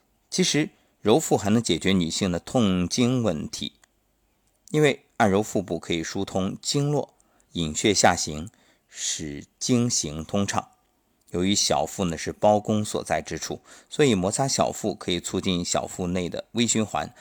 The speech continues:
调经止痛。还有，你看很多人啊，上热下寒，那么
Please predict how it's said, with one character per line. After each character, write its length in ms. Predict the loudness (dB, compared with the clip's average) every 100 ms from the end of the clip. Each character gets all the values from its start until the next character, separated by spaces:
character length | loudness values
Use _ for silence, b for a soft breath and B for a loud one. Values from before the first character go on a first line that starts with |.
| B
调 260 | -8 -4 -4
经 300 | 0 -2 -2
止 180 | -8 -8
痛。 260 | -4 -4 _ _ _ _ _ _ _ _
还 180 | _ 0
有， 180 | 0 0 B B B
你 100 | -6
看 140 | -2 -2
很 120 | 0
多 140 | 0
人 140 | 2 0
啊， 140 | -2 b b -6
上 260 | 2 4
热 220 | 4 2
下 240 | 2 0 0
寒， 460 | -2 -6 -6 -8 -16 _ _ _ _ _ _ _ _ _ -8
那 100 |
么 120 | -6